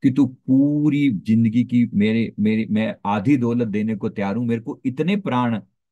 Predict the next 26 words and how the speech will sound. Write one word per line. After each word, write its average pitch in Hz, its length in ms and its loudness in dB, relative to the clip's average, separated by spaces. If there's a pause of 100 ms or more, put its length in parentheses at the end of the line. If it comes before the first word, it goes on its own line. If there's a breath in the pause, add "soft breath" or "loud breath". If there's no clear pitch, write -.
(220)
इतने 151 320 -4
मेरे 117 300 -2
को - 120 -6
ताकत 117 440 -6
दे 104 200 -4
दे 110 260 -6 (300)
कि 127 80 -2
मैं 120 120 0
वापस 104 440 -6
अपने 107 200 -6
देश 98 300 -4
पहुंच 95 240 -6
सकूं, 98 280 -10
अपने 104 140 -4
माँ 92 240 -4
से - 160 -8
जाके 87 240 -6
मिल 90 200 0
सकूं, 104 260 -6
उसके 113 180 -6
बाद 90 180 -4
बेशक, 92 180 -4
बेशक 87 240 -4
मैं 92 160 0
मर 85 160 -4
जाऊं।" 82 240 -8